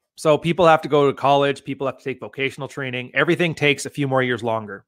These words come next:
Now, the problem is you start separating that sexual maturity from,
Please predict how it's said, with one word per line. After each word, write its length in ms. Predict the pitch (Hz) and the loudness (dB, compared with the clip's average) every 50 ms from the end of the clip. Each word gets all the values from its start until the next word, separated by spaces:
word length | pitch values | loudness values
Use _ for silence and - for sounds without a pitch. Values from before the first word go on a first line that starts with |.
| _ _ _ _ _ _ _ _ _ _ _ | _ _ _ _ _ _ _ _ _ _ _
Now, 120 | 131 127 127 | 2 2 2
the 60 | 127 | 2
problem 400 | - - 175 196 233 226 190 151 | 2 4 6 6 6 6 4 4
is 320 | 135 123 123 123 - - - _ _ _ _ _ _ _ - | 2 2 2 0 -4 -10 -16 _ _ _ _ _ _ _ -14
you 80 | 131 | -6
start 240 | - - 143 139 - | 0 2 2 2 0
separating 640 | - - 180 190 196 - 170 151 139 135 135 139 - _ | 0 2 2 2 4 4 2 2 4 2 0 -2 -6 _
that 240 | - 135 120 120 - | -4 -2 -2 -2 0
sexual 380 | - 175 170 165 - 196 147 | 0 0 0 2 0 0 -2
maturity 640 | 135 127 - - 180 196 190 147 123 117 123 120 - _ _ _ _ _ | -2 -4 -4 -2 0 2 2 2 0 -2 -4 -6 -10 _ _ _ _ _
from, 380 | - 135 135 131 123 123 120 | -2 0 0 0 -2 -4 -8